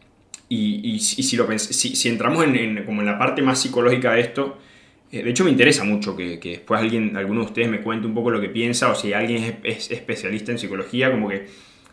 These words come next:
como, hablar un poco sobre esto, ¿no? Como, como las cosas, cosas que nos marcaron de chico determinan o, o, o son la respuesta de un montón de cosas que, que vivimos cuando grande, ¿no? Como esta cosa de, de estar siempre,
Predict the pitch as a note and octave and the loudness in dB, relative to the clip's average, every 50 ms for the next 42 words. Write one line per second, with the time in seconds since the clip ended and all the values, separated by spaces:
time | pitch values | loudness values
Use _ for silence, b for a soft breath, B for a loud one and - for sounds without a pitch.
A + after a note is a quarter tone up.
0 | B _ - - B2 A#2 - - - - - - - - - - - - B2 B2 | B _ -6 -4 -4 -4 -4 -6 -14 -18 -18 -18 -18 -18 -20 -14 -2 2 4 6
1 | B2+ C3+ D3 D3+ D3 D3+ D#3 D#3 - A#2 G#2+ G#2+ B2 A#2+ - - G2 A#2 C3 B2 | 6 6 6 6 6 6 4 4 4 2 2 2 2 2 0 -2 -4 -2 -2 -2
2 | G#2+ G#2 G2 F#2 - - - - _ _ _ _ _ _ _ _ _ _ _ - | -2 -4 -6 -6 -8 -10 -16 -20 _ _ _ _ _ _ _ _ _ _ _ -16
3 | - - C3 D3 E3 D3+ B2 - - - C#3+ C3 - - D#3+ - - B B B | -6 -2 2 4 4 4 4 2 0 -2 0 2 2 2 2 2 0 B B B
4 | B B B B B B B _ - D#3 D#3 D3+ - F3+ - - - - - - | B B B B B B B _ 6 6 8 8 8 6 4 2 0 -4 -10 -18
5 | - - - - - B2+ B2+ A#2+ A#2 A#2+ A#2+ A2+ A#2 A2+ C3+ C#3+ D#3+ D#3 C#3+ A2+ | -20 -20 -4 2 2 4 4 4 4 4 4 4 4 6 6 6 6 6 4 2
6 | G2+ - C#3+ C#3+ C#3+ D#3+ E3 E3 E3 B B B B B B B _ _ _ _ | 2 2 2 4 6 6 4 4 2 B B B B B B B _ _ _ _
7 | _ _ _ _ - C3+ A#2+ A#2+ C#3 C#3 C#3 C#3 C3+ B2+ B2 B2 B2 C3+ D3 D#3 | _ _ _ _ -8 0 6 8 8 10 10 10 10 10 10 8 8 8 8 8
8 | E3+ E3+ F3 F#3 F#3+ F#3+ - F#3 - C3 B2+ - B2 - E3+ E3+ E3 - - - | 8 8 6 6 4 4 4 6 6 8 8 6 6 8 6 6 6 4 2 4
9 | E3+ E3+ F#3 G3 F#3 E3+ B2 - - - - E3+ F3 E3+ - - - E3+ F3+ D#3+ | 4 6 6 6 6 6 4 2 0 2 4 6 6 6 4 4 4 4 6 4
10 | B2+ A2+ A2 A2+ B2 C3+ C#3 C#3+ C#3 D3 C#3+ C#3 C3+ C3+ C#3+ C#3 C3+ - D#3+ D#3 | 4 2 2 4 4 4 4 2 2 2 0 0 0 0 -2 -2 -2 -2 -2 -2
11 | - - - - G#2+ G2 - - G2+ G2 G2 G#2+ B2 C3 C3 A#2 G#2+ G2 F#2+ G#2 | -4 -8 -8 -6 -6 -6 -4 -4 -4 -4 -2 -2 -2 -2 -2 -2 -2 -2 0 2
12 | A#2 A#2+ A2 F#2+ - - F2+ G2 A#2 B2 B2 - F2 F2 F2 F2 - - A#2 A2+ | 2 2 2 0 -4 -6 -6 -6 -6 -6 -6 -8 -12 -16 -16 -16 -12 -10 -8 -6
13 | - A#2+ - - G#2+ F#2+ F#2 - B B B B B B B B - F#2+ - - | -6 -6 -4 -2 -2 -2 -2 -4 B B B B B B B B -14 -14 -6 -2
14 | - A2+ A#2 - - - - C3 C3+ C3+ C3+ C3+ C#3 C3+ C3+ C3+ B | -2 0 0 2 2 4 8 10 10 10 10 8 6 4 2 0 B